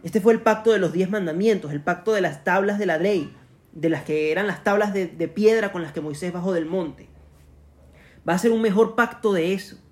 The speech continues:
Y miren lo que dice que será ese pacto. Que después de aquellos días, dice el Señor, "Pondré mis leyes en la mente de ellos,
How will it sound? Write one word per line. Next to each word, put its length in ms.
Y 120
miren 300
lo 100
que 120
dice 240
que 80
será 180
ese 160
pacto. 420
Que 80
después 340
de 60
aquellos 380
días, 220
dice 180
el 60
Señor, 360
"Pondré 540
mis 260
leyes 460
en 140
la 100
mente 360
de 220
ellos, 400